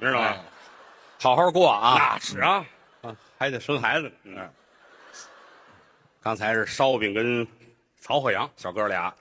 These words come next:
Speaker 1: 这是我俩徒弟。
Speaker 2: 是。
Speaker 1: 看着烧饼，我特别感慨。
Speaker 2: 怎么呢？
Speaker 1: 长大了也结婚有孩子了。
Speaker 2: 是啊。
Speaker 1: 来的时候这么大。
Speaker 2: 小孩儿。
Speaker 1: 长-，长得那个寒碜了，小
Speaker 2: 跟现在差不多。
Speaker 1: 啊，现在反正也不是他长开了，现在是我想开了。
Speaker 2: <laughs>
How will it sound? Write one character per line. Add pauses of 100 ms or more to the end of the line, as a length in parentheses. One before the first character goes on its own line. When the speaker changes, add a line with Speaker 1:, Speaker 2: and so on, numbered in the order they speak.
(180)
Speaker 1:
这
是
我
俩
徒
弟。 (100)
Speaker 2:
是。 (220)
Speaker 1:
看
着
烧
饼，
我
特
别
感
慨。 (180)
Speaker 2:
怎
么
呢？ (200)
Speaker 1:
长
大
了
也
结
婚
有
孩
子
了。 (240)
Speaker 2:
是
啊。 (200)
Speaker 1:
来
的
时
候
这
么
大。 (480)
Speaker 2:
小
孩
儿。 (140)
Speaker 1:
长-， (100)
长
得
那
个
寒 (120)
碜
了，
小 (1120)
Speaker 2:
跟
现
在
差
不
多。
Speaker 1:
啊，
现
在
反
正
也
不
是
他
长
开
了，
现
在
是
我
想
开
了。
Speaker 2:
<laughs>